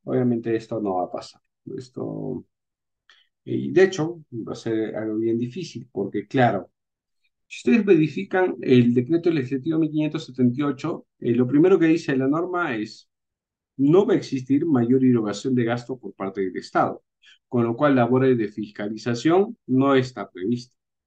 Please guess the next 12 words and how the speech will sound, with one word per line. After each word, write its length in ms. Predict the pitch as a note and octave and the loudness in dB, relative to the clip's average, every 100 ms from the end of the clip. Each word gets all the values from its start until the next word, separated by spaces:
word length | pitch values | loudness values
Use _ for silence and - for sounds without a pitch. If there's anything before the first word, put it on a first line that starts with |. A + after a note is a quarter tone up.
| _ _ _ _ _ | _ _ _ _ _
y 100 | B2 | 0
difícilmente 800 | B2 B2 C#3 B2+ B2 A#2+ A2+ A2 | 2 2 -2 -4 0 2 2 -2
se 160 | G#2 G#2 | -8 -8
va 140 | G2 | -8
a 40 | F#2 | -8
realizar. 560 | F#2 F#2 G2+ C3 G2 - _ _ _ _ _ _ _ _ _ - | -10 -12 -4 -4 -4 -8 _ _ _ _ _ _ _ _ _ -14
Operativos 580 | A#2 B2 A#2+ C#3 D3+ | -2 2 2 4 2
policiales, 640 | D3+ D3 D3 E3+ G#3 G#3 C#3 | 2 0 2 0 -2 -6 -2
más 240 | C3 C3 | -2 0
de 100 | B2+ | 0
los 240 | B2 B2 B2+ | 0 -2 -4
habituales, 680 | C3 C#3+ D#3 C#3+ E3+ - | -6 -4 -4 -2 -6 -12